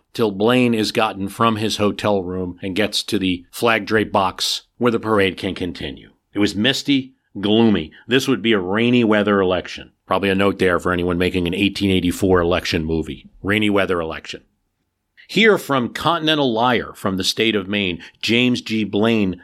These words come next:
by Neil Rold, a, a good book I recommend.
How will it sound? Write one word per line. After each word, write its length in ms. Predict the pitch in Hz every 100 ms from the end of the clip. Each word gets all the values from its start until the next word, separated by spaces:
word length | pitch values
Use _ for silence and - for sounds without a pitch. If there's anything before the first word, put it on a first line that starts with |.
| -
by 200 | 101 101
Neil 460 | 98 113 117 113 95
Rold, 500 | 92 107 127 160 123
a, 100 | 104 - 107
a 60 |
good 220 | 104 110 98
book 200 | 117 117
I 100 | 98
recommend. 600 | 98 101 95 104 123